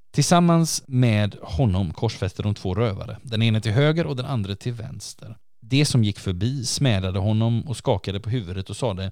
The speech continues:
"Du som river ner templet och bygger upp det igen på tre dagar, hjälp dig själv nu och stig ner från korset." Likaså gjorde översteprästerna och de skriftlärda narr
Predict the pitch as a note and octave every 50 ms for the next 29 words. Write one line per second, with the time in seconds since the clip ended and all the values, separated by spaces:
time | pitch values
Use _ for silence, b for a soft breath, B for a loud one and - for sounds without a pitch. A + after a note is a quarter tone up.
0 | - - C3+ C#3 C3+ - - C3+ B2 A#2+ B2 A#2+ B2 A#2 A2 A2 A2 - - G#2+
1 | F#2+ F2+ - - F#2+ A2 - - - - A2 G2 G#2+ G#2 G#2+ G#2+ G#2+ G2 - -
2 | - G2+ F#2+ F#2 G#2+ G2 F#2+ F#2+ F#2 G2 G#2 G#2+ - - - - - G2+ - A2
3 | G#2+ F#2 F#2 G#2 G#2 G2 F2+ - - A2+ - - - G2+ G2+ G2+ A2+ C3 C#3+ D3+
4 | C3+ A#2+ - - - A2+ A2 A2+ A#2 A2 - - A#2 A2+ A2+ A#2 G#2+ G#2+ G#2 G2
5 | F#2+ - - - - - - - - - - - - - G#2 G2 - - - G#2
6 | G2 F#2+ F#2+ G#2 A2+ A#2 A#2 G#2+ - - A#2 A2+ - - - - - - - -
7 | - - - - - - - - - - - - - - A2 A2 G#2+ - A2+ A2
8 | - A#2 G#2 G2+ A2+ G#2+ F#2 G2 G#2 G#2+ F#2 F2+ - - G2+ - G#2+ G2+ - -
9 | - A#2+ A#2+ C#3 C#3 - - - - G2+ G#2 G2+ - - B2 B2 - - G#2+ G2+
10 | G2 G2+ A2 A2 G2+ F#2 G2